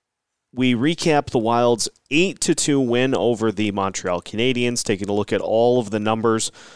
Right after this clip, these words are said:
that led to such a dominant performance for the Minnesota Wild. Plus, we look at where this year's offense stacks up amongst the best in Minnesota Wild history and why Kirill Kaprizov may go down as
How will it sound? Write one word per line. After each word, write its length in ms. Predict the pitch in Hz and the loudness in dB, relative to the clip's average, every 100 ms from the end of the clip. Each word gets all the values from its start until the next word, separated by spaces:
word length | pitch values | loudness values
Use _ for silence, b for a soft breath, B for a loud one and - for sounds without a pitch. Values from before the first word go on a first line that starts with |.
| B | B
that 160 | - 90 | -4 0
led 240 | 101 104 | 2 2
to 160 | - 104 | 0 -2
such 320 | - 110 - | 0 0 0
a 100 | 101 | -2
dominant 760 | 90 80 95 120 135 107 85 - | -4 -4 0 2 2 0 -4 -6
performance 600 | 101 95 107 101 98 90 | -6 -4 -2 -2 -2 -4
for 220 | - 98 | -2 -2
the 80 | 92 | -2
Minnesota 460 | 87 85 - 78 80 | -6 -6 -6 -6 -2
Wild. 580 | 113 131 135 139 - - _ | 0 2 0 -2 -4 -12 _
Plus, 240 | - 120 | -2 0
we 80 | 135 | 2
look 260 | 123 135 - - | 4 2 0 0
at 220 | 131 131 | 0 0
where 560 | 101 120 135 156 160 | 0 2 4 4 2
this 460 | 127 104 135 170 - | 0 2 2 2 -2
year's 340 | 160 160 156 113 | -2 0 0 0
offense 640 | 120 139 143 139 135 - - B B B | 2 2 2 0 0 -2 -6 B B B
stacks 460 | - - 113 113 - | -4 0 0 2 2
up 160 | 113 | 2
amongst 520 | 98 104 104 - - | 0 -2 -2 -4 -6
the 340 | 101 101 101 95 | -2 0 0 -2
best 720 | 90 - 113 110 - - - b b b - | -8 -2 0 0 0 -4 -6 b b b -6
in 120 | 98 | -4
Minnesota 380 | 98 98 98 87 | -2 -2 -2 -2
Wild 320 | 87 80 80 | -2 -4 -4
history 480 | - 165 - 160 156 | -2 -2 0 0 0
and 140 | 135 | 2
why 200 | 135 143 | 2 2
Kirill 360 | - 131 147 175 | 0 2 4 4
Kaprizov 920 | - - - 208 180 123 80 - - - _ _ _ | 0 -4 -2 0 2 0 0 -8 -18 -20 _ _ _
may 180 | 95 107 | -4 0
go 180 | 113 113 | 2 2
down 280 | 117 120 117 | 2 2 0
as 420 | 98 113 117 | 0 2 0